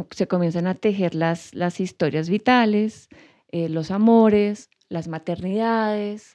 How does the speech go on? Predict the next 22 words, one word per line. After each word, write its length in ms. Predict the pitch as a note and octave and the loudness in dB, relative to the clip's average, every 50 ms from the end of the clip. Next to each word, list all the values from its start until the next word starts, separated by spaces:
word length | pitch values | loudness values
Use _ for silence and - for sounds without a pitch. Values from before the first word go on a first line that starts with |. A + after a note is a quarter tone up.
| _ - | _ -2
Con 160 | - G#3+ G#3 | 0 2 2
este 220 | F3+ F#3 - - | 2 0 -2 -6
el 80 | F#3 - | -10 -6
cuerpo 420 | - - G#3 G#3 G3 F#3+ - F#3 | 0 4 6 6 6 6 4 2
es 100 | F#3 F#3 | 2 2
que 360 | - - - G3+ G3 G3 F#3 - | 0 -4 -2 -2 0 -2 -2 -4
comenzamos 760 | - G3 F#3+ F#3+ F#3 F3 - F3 E3 D#3+ D#3+ D#3+ E3 E3 - - | -4 -4 -2 -2 -4 -4 -4 -4 -4 -2 -2 -4 -4 -6 -4 -4
a, 560 | F#3+ F#3 F#3 F3+ F3+ F3+ F3 E3 D#3 - - _ | -2 -2 0 0 0 0 -2 -2 -4 -6 -10 _
a 120 | - F3 F3 | -6 -4 -4
encontrar 960 | F3 F3 D#3+ - - F3 E3+ D#3+ - - F#3 F#3 F#3+ F#3 F#3 F#3 F#3 F#3 F3 | -2 -4 -4 -4 -2 -2 -2 -2 0 0 2 2 4 4 4 2 2 2 0
y 100 | F3+ F3 | 0 0
a 40 | F3 | -2
explorar, 640 | F3 - - - - F#3+ F#3 F3 E3 D#3+ D#3 - E3+ | -4 -6 -8 -4 0 0 2 2 0 -2 -2 -4 -4
eh, 300 | E3+ E3+ F3 F3 F3 - | -4 -4 -4 -6 -8 -8
nuestros 460 | - F#3 F#3 F#3+ F#3 - F#3 F3+ F3 - | -8 -6 -6 -6 -8 -8 -10 -10 -10 -10
talentos 880 | - D#3+ D#3 F#3 G#3+ A#3 B3 A#3 A#3 A3 A3+ - A3 A3 A3 - - _ - - - - - - - _ _ | -8 -8 -4 0 2 2 2 2 0 -2 -4 -6 -8 -8 -8 -12 -16 _ -20 -20 -20 -20 -20 -20 -20 _ _
también, 520 | - G#3+ G3 F3+ F3 E3 E3+ F#3+ G#3 A#3 | -6 -4 -4 -2 -4 -4 -4 -4 -4 -4
¿no? 60 | A3 | -4
Entonces 460 | G#3 G#3 - G3 F3+ F3 - F#3 - - | -6 -6 -8 -8 -8 -8 -8 -10 -8 -6
es, 260 | G3+ G3 G3 - - _ | -8 -8 -8 -12 -12 _
es 220 | - F#3 F3 - | -6 -6 -4 -2
importante 1300 | A3 G#3+ G#3 - - A#3 A#3+ A3+ - - G3+ F#3+ F#3 F3+ F3 - - F#3 F#3+ G3 G#3 G#3 A3 G#3+ - | -2 -2 -2 0 0 0 0 0 -2 -4 -2 0 0 0 -2 -4 -2 0 0 0 0 0 -2 -4 -6